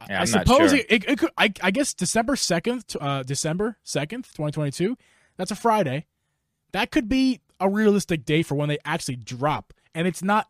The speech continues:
Speaker 2: late enough that people are gonna miss it during
Speaker 1: Yeah, that's
Speaker 2: shop-,
Speaker 1: really
Speaker 2: holiday
Speaker 1: early.
Speaker 2: shopping.
Speaker 1: That's really early in the, in the, I mean,
Speaker 2: Yeah.
Speaker 1: yeah, I don't know what's, does
Speaker 2: It
Speaker 1: anything
Speaker 2: gives,
Speaker 1: else come
Speaker 2: that's
Speaker 1: out that
Speaker 2: two,
Speaker 1: day? I, I
Speaker 2: that's
Speaker 1: don't
Speaker 2: two
Speaker 1: know.
Speaker 2: weeks. That's two weeks after Pokemon. Maybe two and a half weeks. I'm not sure exactly numbers wise, but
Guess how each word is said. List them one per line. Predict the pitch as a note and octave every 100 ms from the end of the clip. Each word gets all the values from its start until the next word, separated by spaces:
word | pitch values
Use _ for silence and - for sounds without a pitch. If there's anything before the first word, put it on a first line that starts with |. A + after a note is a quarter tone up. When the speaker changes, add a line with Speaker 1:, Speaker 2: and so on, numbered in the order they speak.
| _
Speaker 2:
late | D3 D#3+ G3+ G#3
enough | D3+ D3+ E3 -
that | C3
people | - D#3 C#3+
are |
gonna | C#3
miss | B2 C3 D3 F#3
it | C3+
during | C3 C3
Speaker 1:
Yeah, | A2+
that's | D3 C#3+
Speaker 2:
shop-, | B2
Speaker 1:
really | C#3 C3+
Speaker 2:
holiday | C#3
Speaker 1:
early. | C3 C3+
Speaker 2:
shopping. | C#3
Speaker 1:
That's | C3 F3+ - _
really | B2+ D3+ D3 B2+
early | B2+ A#2+ A#2
in | A2
the, | G2+ G2
in | A2
the, | G#2 G2 - _ G#2 G#2
I | B2
mean, | D3 D3
Speaker 2:
Yeah. | D#3+ C#4+ F3+
Speaker 1:
yeah, | -
I | E3+
don't | A#3
know | A3 G#3+
what's, | G3
does | - D#3 D#3
Speaker 2:
It | F3
Speaker 1:
anything | F3+
Speaker 2:
gives, | A3+ F#3
Speaker 1:
else | A3+
come | E3
Speaker 2:
that's | F#3 G3+
Speaker 1:
out |
that |
Speaker 2:
two, | A3
Speaker 1:
day? | D4 C#4+
I, |
I | G3 - _
Speaker 2:
that's | G#3+ -
Speaker 1:
don't | A#3+
Speaker 2:
two | A3 C#4
Speaker 1:
know. | D4
Speaker 2:
weeks. | A#3+ C4+ - - - -
That's | E3+ F3
two | - A#3+
weeks | A#3+ G#3+
after | G3+ G#3
Pokemon. | - D3+ A2+ F#2 F#2 - _ _ _ _ _
Maybe | E3+ A3 F3
two | - G3
and |
a | C3+
half | D3 C3+
weeks. | F3+ F#3+ - - _ - _ -
I'm | D#3
not | C#3+
sure | - A#2+
exactly | G#2+ A#2 A#2+ C3
numbers | A#2 A#2+ C3
wise, | C#3+ E3
but | A#2